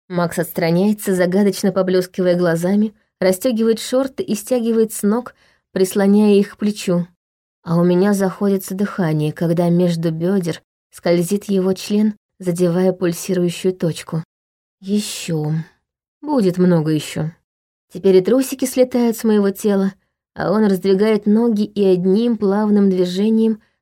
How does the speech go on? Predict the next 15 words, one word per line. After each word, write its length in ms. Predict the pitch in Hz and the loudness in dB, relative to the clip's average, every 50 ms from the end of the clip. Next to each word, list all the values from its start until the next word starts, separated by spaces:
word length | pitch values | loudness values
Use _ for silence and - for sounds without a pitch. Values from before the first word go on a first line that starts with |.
| _ | _
наполняет 720 | - 175 196 196 - 190 214 202 208 214 240 247 254 254 247 | -4 -2 -2 -2 0 0 0 2 2 2 2 2 2 2 2
меня 280 | 226 220 214 214 214 | 2 2 2 2 2
всю 260 | 208 - - - 220 202 | 0 -2 -4 -2 -2 0
без 160 | 196 202 190 | 0 0 0
остатка. 640 | 208 202 196 - - 170 151 - - - 170 175 165 _ _ _ _ _ _ _ _ _ _ _ - | 0 -2 -4 -4 -4 -4 -4 -6 -6 -6 -6 -6 -8 _ _ _ _ _ _ _ _ _ _ _ -6
И 480 | 180 170 170 165 170 165 165 165 160 160 - _ _ _ _ _ _ _ _ _ _ | -4 -2 0 2 2 0 0 -2 -4 -6 -10 _ _ _ _ _ _ _ _ _ _
черт, 840 | _ - - - - - 190 185 208 226 214 175 151 - - _ - - - - _ _ _ _ _ _ _ _ _ _ - | _ -18 -16 -12 -8 -4 -2 -2 0 0 0 -2 -2 -6 -10 _ -20 -20 -20 -20 _ _ _ _ _ _ _ _ _ _ -20
черт, 440 | - - - - - 226 196 165 | -18 -14 -12 -6 -4 -2 -2 -2
боже, 640 | 165 180 170 185 233 262 233 185 170 165 160 151 - _ _ _ _ _ _ _ _ _ | -4 -6 -6 -2 0 2 2 2 2 2 0 -4 -6 _ _ _ _ _ _ _ _ _
именно 360 | - 208 214 214 208 208 196 | 0 2 4 4 4 4 2
так 300 | 190 - - 214 214 - | 0 -2 -4 -2 0 0
и 40 | 233 | 0
должно 500 | 208 220 226 226 220 247 269 277 240 196 | 0 0 0 -2 0 0 0 2 2 0
быть, 380 | 185 240 254 220 175 - - - | 0 0 -2 -2 -2 -6 -12 -14
заполнено. 800 | - 190 - 165 170 _ - - 311 311 262 220 165 147 135 123 | -10 -8 -8 -8 -8 _ -6 -4 -2 0 2 0 0 0 -4 -8